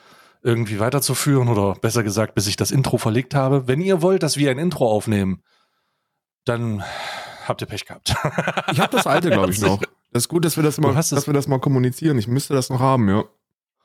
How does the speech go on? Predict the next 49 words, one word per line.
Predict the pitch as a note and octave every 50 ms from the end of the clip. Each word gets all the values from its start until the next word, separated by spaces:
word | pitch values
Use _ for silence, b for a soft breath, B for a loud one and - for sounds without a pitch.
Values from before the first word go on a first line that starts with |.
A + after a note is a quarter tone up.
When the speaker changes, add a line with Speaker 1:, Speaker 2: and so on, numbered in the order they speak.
| _ _ _ _ _ _ _
Speaker 1:
Ich | - B2+ B2
find | - F#3+ F#3+ F#3+
auch | - F#3+ G3
gut, | - G3+ D3+
dass | A2+ G#2 G2
wir | G#2+ G2
das | G2+ -
mal | A2 G#2
kommunizieren, | - - G#2 G#2 G#2 G2 - - - A#2 A#2+ C#3 C#3+
weil | C3 A#2 A#2 A#2
ich | B2 - - -
hab's | A#2 - - - -
nicht | C#3+ -
mehr. | - G2+ F2+ F#2 -
Ich | A#2+ -
Speaker 2:
Ich | -
Speaker 1:
weiß | C#3+ D3 D#3
Speaker 2:
hab's | G3 A3 C3
Speaker 1:
es | D3+
nicht | E3 C#3+ D3+
mehr. | D#3 D3+
Speaker 2:
ich | D3 -
Speaker 1:
Ich |
musste | D3+ C#3+ - - C#3+
letztens | C3+ C#3 - - C#3 B2+ - -
Speaker 2:
ich | - D3
hab | F3
das | F#3 F3 -
Speaker 1:
Hm? | C#3
Speaker 2:
Intro | F#3 G3 G3
noch | F#3 E3
nie | E3+ G3+ G#3
gehört, | C#3 G#2+ G2 G2 G2+ G2+
deswegen | - G2 B2 C3+ C#3 C#3+ C#3+ C#3
ka-, | B2 D#3+ C#3+
ist | B2 G2+ C3+ C#3 -
für | - E3+ D#3+
mich | F3 F3+ -
nicht | F#3 F3 D3 -
neu. | F3 F3 D#3+ A#2 F#2 E2+ - _ _ _ _ _ _ _ _ _ _ _ _ _ _ _ _ _ _
Speaker 1:
Du | - G3
weißt | G#3+ A3+ A#3 A3+ - - D3+
wirklich | G3+ C4 - C#4 - -
nicht, | D3+ A2+ -
wie | B2
das | A2+ A2+ G2+ -
Intro | B2 G#2+ - -
lautet? | G#2+ F#2+ F#2+ F#2+ F#2 - G2+ F#2 - - -
Speaker 2:
Nee, | G3+ G#3 E3 B2 B2+ E3 F#3